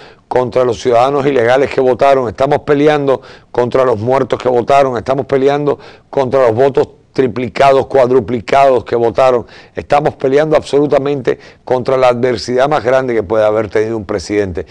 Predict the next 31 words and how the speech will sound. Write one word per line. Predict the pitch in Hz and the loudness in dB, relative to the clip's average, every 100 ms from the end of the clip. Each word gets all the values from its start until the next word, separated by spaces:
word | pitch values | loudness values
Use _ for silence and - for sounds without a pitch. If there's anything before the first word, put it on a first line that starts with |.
| - - | -18 -16
en | 92 95 | -10 -6
una | 104 95 | -4 -4
campaña | 92 92 92 92 | -4 -2 -2 -2
electoral. | 87 82 82 80 - - | -4 -4 -4 -4 -8 -14
Por | - 107 | -2 -2
eso | 113 143 | 0 -4
es | |
que | - 123 | -2 -2
dice | 117 107 135 110 | -2 -2 -6 -4
que | - 131 | -2 -2
es | |
reñido, | 131 147 123 135 135 98 73 - _ _ _ - | 0 0 -2 -2 -2 -2 -4 -10 _ _ _ -20
o | - | -14
sea, | - 131 120 - - | -4 -2 -2 -6 -6
a | 110 | -2
lo | 117 | -2
que | 107 | -4
se | 107 | -4
refiere | 117 98 135 127 | -4 -2 0 0
él, | 127 113 - _ _ | 0 -6 -16 _ _
que | - 113 | 0 2
es | 120 - | 2 -6
difícil, | 113 117 113 135 - - - 131 98 - _ _ _ _ _ _ _ _ _ _ _ _ _ | -10 -6 -4 -4 -2 -2 0 -2 -4 -10 _ _ _ _ _ _ _ _ _ _ _ _ _
difícil | 95 113 - 175 - 120 92 - _ _ _ _ _ _ - | -8 -6 -2 0 0 -2 -6 -12 _ _ _ _ _ _ 0
pero | 113 110 - | 2 2 2
pronto | 151 151 117 131 - | 2 2 0 -8 -8
se | - 113 | -2 0
llenará, | 107 104 92 92 92 78 _ _ _ _ _ _ | 2 0 0 2 0 -2 _ _ _ _ _ _
pronto | 143 170 156 143 147 - | 2 2 2 -4 -12 -12
se | - 107 101 | -8 -2 0
llenará. | 95 85 85 76 | 0 -2 -2 -4